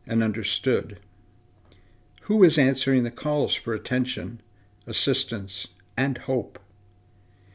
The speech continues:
We tend to react to events instead of being more aggressively proactive. Schools and parent groups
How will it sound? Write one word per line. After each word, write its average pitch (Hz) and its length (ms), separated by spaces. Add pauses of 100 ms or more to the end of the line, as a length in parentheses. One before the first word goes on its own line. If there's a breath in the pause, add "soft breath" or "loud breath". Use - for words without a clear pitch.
(200 soft breath)
We 120 100
tend 175 300
to 147 120
react 127 380
to 113 160
events 107 460
instead 120 320
of 110 120
being 120 280
more 120 220
aggressively 107 640
proactive. 113 840 (920 soft breath)
Schools 135 500
and 117 160
parent 135 480
groups - 480